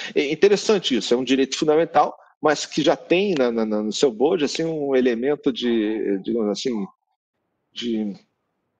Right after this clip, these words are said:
é, efe-, preocupação com sua eficácia muito grande. Tanto é que, por exemplo, no, no, na pec dezessete, que tá se discutindo agora, foi aprovado no Senado, pra colocar o direito à proteção de dados na Constituição, no artigo quinto,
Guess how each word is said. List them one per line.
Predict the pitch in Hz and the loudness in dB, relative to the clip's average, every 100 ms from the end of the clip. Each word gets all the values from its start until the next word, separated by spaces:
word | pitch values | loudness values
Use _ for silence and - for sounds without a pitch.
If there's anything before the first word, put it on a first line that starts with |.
| _ _ - | _ _ -10
é, | 104 64 82 64 85 92 98 95 90 87 85 82 85 - - - _ - - - - - | -4 -2 0 2 2 2 4 2 2 0 0 0 -4 -10 -20 -20 _ -20 -20 -20 -20 -4
efe-, | 123 - - _ _ - 104 - | -2 -2 -14 _ _ -12 -10 -4
preocupação | 156 156 143 113 160 | 0 2 2 0 -2
com | 135 | 0
sua | - | 2
eficácia | 151 - 147 143 151 | 2 2 2 2 0
muito | 170 220 | -2 0
grande. | 156 143 120 - - | 2 2 0 -2 4
Tanto | 247 - 156 | 2 6 4
é | 190 | 4
que, | 233 | 0
por | - 214 | 2 2
exemplo, | 147 131 101 120 | 4 0 0 0
no, | 120 113 | 0 0
no, | 110 107 104 | 0 0 0
na | 104 117 | 0 0
pec | - 147 139 127 | 2 2 2 2
dezessete, | 110 101 101 - 147 143 - 92 | -2 0 -2 2 2 2 -4 -6
que | - - _ _ _ | -8 -10 _ _ _
tá | 107 | -4
se | 101 120 | -2 -4
discutindo | - 117 - 143 113 | -6 -6 -4 -2 0
agora, | 107 101 | 0 -2
foi | - | -2
aprovado | 101 110 104 | -2 0 0
no | 104 | -2
Senado, | - 107 95 90 - | -2 0 0 -2 0
pra | 104 104 | 0 0
colocar | - - 139 113 135 | -6 -2 0 2 2
o | 123 | 0
direito | 120 113 113 | 0 -4 -4
à | |
proteção | - 98 - | -4 -6 -4
de | 104 | -4
dados | 98 104 117 | -2 -2 -2
na | 117 | -4
Constituição, | 131 - 107 98 - 113 | -2 -4 -4 -6 -2 -2
no | |
artigo | 101 - 95 | 0 -2 -4
quinto, | - 185 - | -4 -4 -4